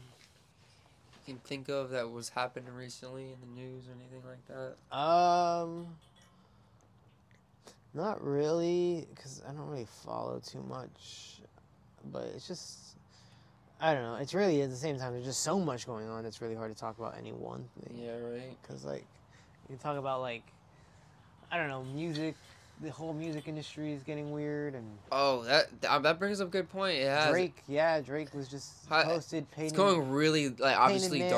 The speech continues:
Speaker 2: nails.
Speaker 1: You can e-, even
Speaker 2: And there was actually a, a video on Instagram of a Drake concert, and he had a little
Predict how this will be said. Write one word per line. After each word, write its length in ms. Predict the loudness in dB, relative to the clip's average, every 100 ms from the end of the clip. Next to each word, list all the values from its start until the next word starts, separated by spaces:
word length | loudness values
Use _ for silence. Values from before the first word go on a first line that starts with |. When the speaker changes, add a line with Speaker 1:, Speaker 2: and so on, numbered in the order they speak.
| 6 4
Speaker 2:
nails. 160 | 0 -4
Speaker 1:
You 60 |
can 100 | -4
e-, 140 | -2 0
even 260 | 2 2 2
Speaker 2:
And 60 |
there 100 | 2
was 100 | 4
actually 320 | 4 2 0 0
a, 100 | -2 -4
a 80 | -4
video 320 | -2 0 0
on 100 | 0
Instagram 640 | -2 -6 -6 -4 -6 -6 -8 -14 -8
of 200 | -6 -4
a 20 |
Drake 340 | -6 -4 -4
concert, 500 | -6 -8 -8 -6 -6
and 160 | -6 -6
he 80 | -4
had 100 | -2
a 80 | 0
little 220 | -2